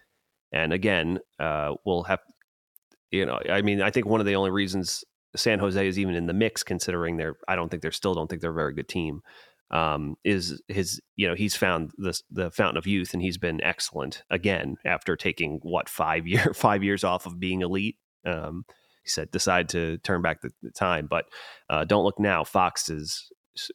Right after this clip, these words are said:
you know, g-, making gr-, uh, ground on him, and he's picking up multi-point games and scoring goals left and right. And, you know, he logged what, I think, uh,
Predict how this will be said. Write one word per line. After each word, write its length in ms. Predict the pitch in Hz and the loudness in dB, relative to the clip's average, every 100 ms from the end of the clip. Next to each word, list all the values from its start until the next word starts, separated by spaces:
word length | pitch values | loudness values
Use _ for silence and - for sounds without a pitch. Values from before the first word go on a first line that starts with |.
| - | -2
you 100 | 87 | -2
know, 100 | 90 | 0
g-, 160 | 90 | 2
making 300 | 101 110 107 | 4 4 2
gr-, 180 | 90 92 73 - | 0 -2 -4 -4
uh, 200 | 92 82 | 0 0
ground 340 | 82 98 98 90 | 2 4 4 4
on 160 | 78 | 0
him, 120 | 78 | -2
and 60 | 78 | -2
he's 140 | 78 - | -4 -6
picking 200 | - 104 | -4 -2
up 80 | 90 | 0
multi-point 520 | 80 95 107 - 87 | 2 2 0 -2 -2
games 280 | - 90 85 | 0 0 0
and 80 | 90 | -4
scoring 320 | - 95 90 | -2 0 2
goals 240 | 85 82 87 | 2 0 0
left 220 | 87 - | -2 -2
and 80 | 78 | -4
right. 260 | 80 76 - | -4 -4 -4
And, 260 | 85 82 - | -4 -4 -6
you 100 | 92 | -6
know, 160 | 78 71 | -4 -6
he 100 | 98 | -4
logged 400 | 90 87 82 85 | 0 2 0 -4
what, 260 | 80 90 78 | -8 -4 -4
I 80 | 76 | -4
think, 420 | - 82 - - | -6 -6 -6 -6
uh, 300 | 76 73 | -4 -4